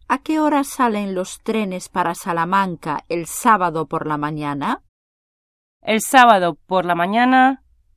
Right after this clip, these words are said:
Speaker 2: hay tres trenes para Salamanca. Uno a las siete y media, otro a las nueve y diez y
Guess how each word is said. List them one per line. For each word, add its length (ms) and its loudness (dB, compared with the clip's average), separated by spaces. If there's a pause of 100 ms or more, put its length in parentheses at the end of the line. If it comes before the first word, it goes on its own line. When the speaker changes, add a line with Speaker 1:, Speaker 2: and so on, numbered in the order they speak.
Speaker 2:
hay 500 4 (600)
tres 480 -2 (100)
trenes 640 -2
para 240 -2
Salamanca. 800 -6 (600)
Uno 600 -2 (180)
a 140 0
las 220 0
siete 680 -4 (100)
y 140 -4
media, 640 0 (560)
otro 640 -4 (240)
a 100 0
las 320 -2
nueve 640 -4 (320)
y 180 -4
diez 640 -4 (680)
y 420 -8